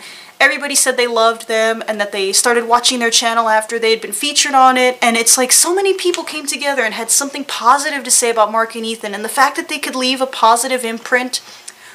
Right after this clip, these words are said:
on the people that they had featured on Unisonus,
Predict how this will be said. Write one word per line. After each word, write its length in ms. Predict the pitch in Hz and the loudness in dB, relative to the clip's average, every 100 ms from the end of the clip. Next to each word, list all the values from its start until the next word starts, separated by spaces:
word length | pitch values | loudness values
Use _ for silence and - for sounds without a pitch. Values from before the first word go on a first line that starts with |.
| - | 0
on 120 | 240 | 0
the 80 | 220 | 0
people 580 | 214 - 269 277 277 277 - - - | -4 -4 -2 0 0 0 -6 -14 -4
that 160 | 254 | -2
they 140 | 254 240 | 2 2
had 440 | - 226 247 277 | 2 6 6 4
featured 400 | 277 285 294 294 | 0 -2 -2 0
on 140 | 277 285 | 0 0
Unisonus, 720 | 285 285 285 294 311 - | 0 4 4 4 4 0